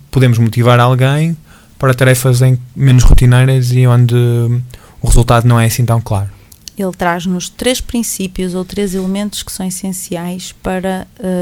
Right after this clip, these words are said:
Speaker 2: hum, procurarmos promover ou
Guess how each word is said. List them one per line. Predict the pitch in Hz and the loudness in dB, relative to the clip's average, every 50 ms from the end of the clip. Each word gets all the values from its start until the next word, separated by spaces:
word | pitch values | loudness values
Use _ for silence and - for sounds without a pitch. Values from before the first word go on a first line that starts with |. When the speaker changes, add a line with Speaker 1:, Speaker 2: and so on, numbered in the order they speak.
| 180 175 | -4 -6
Speaker 2:
hum, | 180 180 180 180 - - _ _ _ _ | -6 -8 -10 -10 -14 -16 _ _ _ _
procurarmos | - - 185 185 - - 190 190 185 190 190 - - - - - _ | -6 -6 -6 -6 -4 -2 -2 -2 -2 -2 -6 -2 0 -2 -2 0 _
promover | - 214 214 208 196 185 185 175 160 160 180 185 214 233 226 - - - _ _ - | -2 -2 0 0 0 -2 -4 -4 -6 -6 -6 -6 -6 -8 -12 -16 -20 -20 _ _ -12
ou | 175 175 170 170 | -10 -10 -8 -10